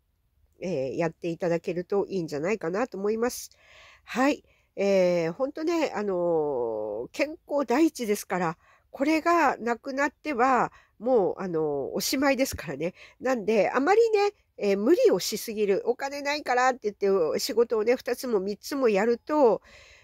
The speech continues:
えー、まあ、健康に、本当に健康な人はそれでも耐えられるんですけど、そうじゃない人は、あー、余計ね、あの、健康を害して、え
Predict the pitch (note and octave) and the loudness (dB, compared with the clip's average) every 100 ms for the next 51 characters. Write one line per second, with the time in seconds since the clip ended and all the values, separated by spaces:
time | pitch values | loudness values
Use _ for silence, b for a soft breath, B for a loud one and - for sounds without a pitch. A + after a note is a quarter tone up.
0 | B A3 G#3+ G#3 G#3 D4 - G4 B4+ - | B 0 2 2 4 2 2 -2 -2 0
1 | A4+ G#4 F4+ F#4+ A4 F#4+ E4+ D#4 A#3 D4 | 2 2 2 -2 -2 -4 -2 -4 -4 -6
2 | C#4+ D4+ C#4+ D4 D4+ A3+ - A3+ G#3+ A#3 | -4 -4 -2 -2 0 0 4 4 4 2
3 | D4 A#3 - G#3 C#4 C4 C#4 D4+ C#4+ A#3 | 2 0 0 -4 -2 0 2 0 -2 -4
4 | F#3+ G#3+ - G3+ A3+ - E4+ C#4+ A3 G#3+ | -4 -6 -4 2 2 2 0 2 2 2
5 | B3 - F3+ E3+ B3 F#3+ - B B B | 2 0 -8 0 2 2 0 B B B
6 | B - F#3+ F3 D#3+ D#3+ A#3 A#3 D#4 E4 | B -6 0 2 2 2 0 0 -2 0
7 | E4 F4 _ _ _ _ _ _ _ F#3+ | 0 -2 _ _ _ _ _ _ _ -6
8 | E3 D3 D#3+ C4+ A#3+ A3 G#3+ G#3+ G#3+ B3 | -4 -4 -2 -2 -2 2 4 4 4 2
9 | - - - A3 G3 B B B B - | 0 -6 -2 -2 -2 B B B B 2
10 | F#3 E3+ D#3+ D#3 C#3 G2+ F#2 D#2+ D#2 C#2+ | 4 4 4 2 0 -2 -4 -6 -8 -10
11 | D#2 G2+ G#2+ | -12 -14 -14